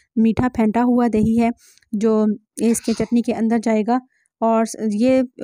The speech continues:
बॉयल चने हैं मेरे पास आधा किलो, जो मैंने आधा घंटे के लिए भिगो दिए थे और उसके बाद मैंने प्रेशर कुक-, कुकर में पन्द्रह मिनट के लिए इसको बॉयल कर लिया है।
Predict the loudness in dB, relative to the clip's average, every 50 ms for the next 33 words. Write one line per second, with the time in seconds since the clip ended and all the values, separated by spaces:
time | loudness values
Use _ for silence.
0 | -2 0 0 0 0 0 0 2 2 2 2 0 0 0 0 0 2 2 2 2
1 | 2 2 2 0 0 -2 -2 -4 -4 -4 -4 -4 -2 0 0 0 0 0 0 -2
2 | -2 -2 -2 0 0 2 2 4 4 4 2 2 -2 -6 -20 -20 -16 -8 -6 -4
3 | -2 0 0 0 2 2 2 2 2 0 2 2 0 0 0 0 0 0 0 0
4 | 0 -2 0 0 0 2 2 0 0 0 0 -2 0 0 0 0 0 0 0 2
5 | 2 2 2 2 0 0 0 0 0 -2 -2 -4 -6 -6 -2 -2 -2 0 2 2
6 | 2 2 2 2 2 0 2 2 4 4 2 2 2 0 0 0 2 2 2 0
7 | 0 0 -2 -2 -2 0 0 0 -2 -2 -2 -4 -4 -2 -2 -2 -2